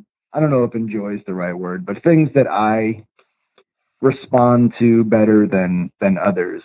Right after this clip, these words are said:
as far as style goes. Like, I love black and gray tattoos. I think there's something about them that, uh, they're, they're raw, they're natural. It's the way my brain thinks. Uh, it's also, it's one of those things where there's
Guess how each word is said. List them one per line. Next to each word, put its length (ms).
as 140
far 260
as 140
style 360
goes. 360
Like, 160
I 140
love 440
black 260
and 100
gray 220
tattoos. 540
I 40
think 220
there's 200
something 540
about 520
them 380
that, 320
uh, 400
they're, 280
they're 240
raw, 420
they're 180
natural. 800
It's 140
the 60
way 160
my 180
brain 420
thinks. 400
Uh, 460
it's 140
also, 440
it's 160
one 140
of 100
those 260
things 300
where 140
there's 260